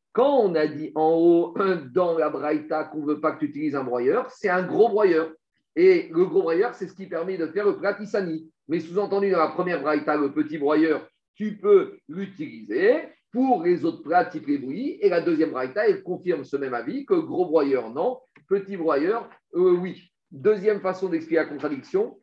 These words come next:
non, pas du tout comme ça. Rava Amar. Rava, il va te dire, les Braïtot, elles s'adressent à différentes populations.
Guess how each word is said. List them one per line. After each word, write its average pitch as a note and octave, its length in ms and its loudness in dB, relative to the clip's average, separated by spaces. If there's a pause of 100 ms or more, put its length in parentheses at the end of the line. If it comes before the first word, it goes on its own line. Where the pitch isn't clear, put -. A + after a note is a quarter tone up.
non, D3+ 380 -4
pas F3 100 0
du F3+ 140 -4
tout D#3 80 -6
comme C3+ 180 -8
ça. - 260 -16
Rava E3+ 380 0
Amar. - 260 -8 (280)
Rava, F3+ 180 2
il F#3+ 60 0
va D#3+ 80 2
te B2+ 100 -4
dire, A2 160 -10 (140)
les D#3+ 180 0
Braïtot, E3 500 -2
elles D#3 140 -6
s'adressent D#3 560 -4
à C#3 120 -2
différentes D#3+ 520 -6
populations. C#3 540 -4